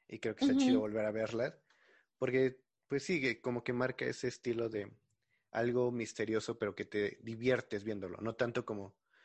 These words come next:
Speaker 1: tienes miedo o estás como esperando a ver qué pasa, sino como que te diviertes más que nada.
Speaker 2: Ujú, ujú.
Speaker 1: Sí, y bueno, eh, tengo aquí algunos datos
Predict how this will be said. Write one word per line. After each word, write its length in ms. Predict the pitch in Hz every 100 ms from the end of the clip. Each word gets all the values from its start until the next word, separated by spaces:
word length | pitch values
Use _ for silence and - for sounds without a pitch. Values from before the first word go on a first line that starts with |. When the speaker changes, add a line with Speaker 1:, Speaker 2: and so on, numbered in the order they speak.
| _ _ _ _
Speaker 1:
tienes 320 | - 131 131 127
miedo 480 | 123 120 117 113 104
o 160 | 101
estás 280 | 101 - 110
como 380 | 120 107 98 - _ - - - - _ _ _ _
esperando 380 | - - 123 123
a 20 |
ver 160 | 120 117
qué 100 | 123
pasa, 280 | 120 113 131
sino 260 | 110 104
como 160 | - 101
que 80 | -
te 120 | 104
diviertes 480 | 104 117 113 - 101
más 160 | 98
que 80 | -
nada. 260 | 101 95 - _ _ _ _ 254
Speaker 2:
Ujú, 340 | 285 294 294 294 _ _ _ _ -
ujú. 200 | 277 277 269 - _ _ _
Speaker 1:
Sí, 200 | - 120 117 - - _ -
y 80 | 135
bueno, 280 | 139 135 - _ -
eh, 360 | 123 123 127 -
tengo 160 | 147
aquí 240 | 180 151 151
algunos 640 | 151 127 - 127 131 120
datos 560 | 107 - 123 151 -